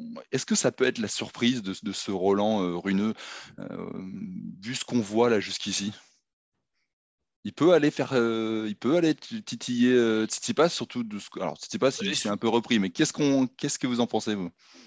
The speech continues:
Speaker 2: Ouais, ça sera, je pense que ça sera pas un match facile pour Tsitsipas. Après, attention, il y a, on arrive en seconde semaine. Tsitsipas commence à avoir une belle expérience des secondes semaines, euh, des gros matchs, euh, des gros cours.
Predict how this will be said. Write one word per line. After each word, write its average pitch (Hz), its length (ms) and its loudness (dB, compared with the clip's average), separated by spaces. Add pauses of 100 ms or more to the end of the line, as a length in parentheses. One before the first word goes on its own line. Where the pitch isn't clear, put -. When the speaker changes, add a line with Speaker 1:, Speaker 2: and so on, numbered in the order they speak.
(120)
Speaker 2:
Ouais, 170 280 4
ça 151 140 2
sera, 120 320 -4
je 131 160 -2
pense 165 220 -2
que 135 100 -6
ça 131 140 -2
sera 117 180 0 (220)
pas 131 160 4
un 131 60 2
match 131 200 0
facile 131 300 0
pour - 180 -12
Tsitsipas. 151 480 0
Après, 147 300 4
attention, 147 480 -2
il 131 60 -2
y - 20 6
a, 110 180 6 (280)
on 120 80 -10
arrive 120 200 0
en - 380 -20
seconde 127 340 -10
semaine. 165 360 0 (520)
Tsitsipas - 500 2
commence 120 320 -2
à 120 40 2
avoir 117 400 4
une - 180 -20
belle 120 120 2
expérience 151 460 0
des 131 120 -6
secondes 120 200 -14
semaines, 156 400 0 (520)
euh, 110 260 -2
des 110 120 0
gros 113 180 -2
matchs, - 460 2 (220)
euh, 107 360 -10 (400)
des 113 80 -2
gros 117 180 -6
cours. 170 400 -4